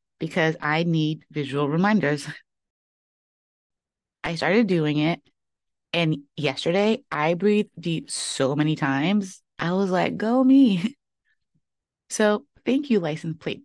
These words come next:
birthday numbers. I don't think it's a coincidence, though, that this visual reminder is going to have me breathing deeper more often while I'm in my car.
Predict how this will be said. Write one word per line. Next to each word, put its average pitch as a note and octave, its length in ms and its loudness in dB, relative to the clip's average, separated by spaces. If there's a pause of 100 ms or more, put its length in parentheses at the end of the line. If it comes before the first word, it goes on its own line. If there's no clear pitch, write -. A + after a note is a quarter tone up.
(120)
birthday - 280 -8
numbers. - 460 -8 (1400)
I G3 80 0
don't G#3+ 200 4
think A#3+ 180 2
it's A#3+ 100 2
a G3+ 60 0
coincidence, E3 680 -2
though, C#3 340 -2
that C#3+ 300 -2
this D3+ 160 0
visual D#3 540 0
reminder C#3 680 0
is C#3+ 140 -8
going D3 360 -2
to D3 80 -4
have C#3 340 -2
me C#3 120 2
breathing C#3 480 -2
deeper D3+ 520 2 (360)
more D3+ 280 0
often C#3 580 -2
while C#3 400 -4
I'm C3+ 420 -4
in C3+ 300 0
my C3 180 -4
car. C#3 380 -4